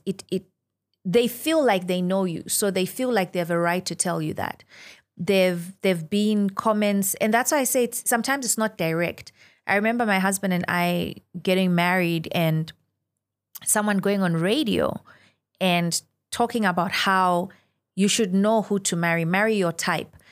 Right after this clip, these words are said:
So if you're ugly, marry an ugly man. If you're beautiful, marry a handsome man. And the presenter going on to say, "Like the wedding that's just happened over the weekend, that's very unmatched." And that's because of my skin tone. Normally, that's,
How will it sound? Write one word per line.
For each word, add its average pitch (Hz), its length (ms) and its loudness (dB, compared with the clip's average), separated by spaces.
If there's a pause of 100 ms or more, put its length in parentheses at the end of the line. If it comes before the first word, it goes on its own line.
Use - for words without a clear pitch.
(240)
So - 160 2
if 202 140 2
you're 202 140 2
ugly, 233 340 0
marry 180 260 2
an 170 100 -2
ugly 160 280 0
man. - 340 -6 (800)
If 190 180 -2
you're 190 120 4
beautiful, 214 440 0
marry 175 600 2
a - 80 -4
handsome 180 420 0
man. - 260 -4 (520)
And 180 380 2
the 185 200 2
presenter 202 480 0
going 190 300 0
on 180 140 0
to 175 100 -2
say, 175 240 0
"Like 185 320 2
the 180 100 0
wedding 190 300 0
that's 170 240 -2
just 170 200 -2
happened 175 320 -2
over 165 200 0
the 170 140 -4
weekend, - 520 -4 (320)
that's 185 240 0
very 185 280 2
unmatched." 160 680 -4 (500)
And 180 220 2
that's 208 200 2
because 202 280 0
of 180 80 -2
my 175 140 0
skin 294 320 -2
tone. 175 340 -2
Normally, 202 380 2
that's, 185 420 -2